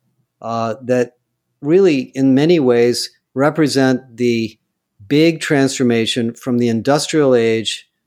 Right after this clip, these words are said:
to the information age to what I would consider to be sort of the age of human services, where every company is in the human services business.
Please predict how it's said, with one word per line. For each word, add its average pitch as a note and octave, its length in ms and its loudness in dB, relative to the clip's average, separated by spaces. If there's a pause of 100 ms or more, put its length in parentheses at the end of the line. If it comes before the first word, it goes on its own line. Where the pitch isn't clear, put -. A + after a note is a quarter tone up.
(180)
to A#2+ 100 -12
the B2 180 -4
information C3 600 0
age G#2 560 -4 (340)
to C3 160 -4
what B2+ 120 2
I D#3 100 2
would G#3 140 0
consider C#3+ 400 -2
to B2+ 80 2
be B2 120 0
sort C#3 220 -2
of C#3 140 0
the A#2+ 180 -2
age C#3+ 400 0
of A#2+ 220 -10
human C3+ 380 0
services, B2+ 840 -4 (360)
where B2 180 -4
every D#3 340 0
company C#3 680 -4 (460)
is A#2+ 160 -6
in C#3+ 140 4
the C#3+ 60 4
human D3 680 0
services C#3 640 -2
business. - 640 -6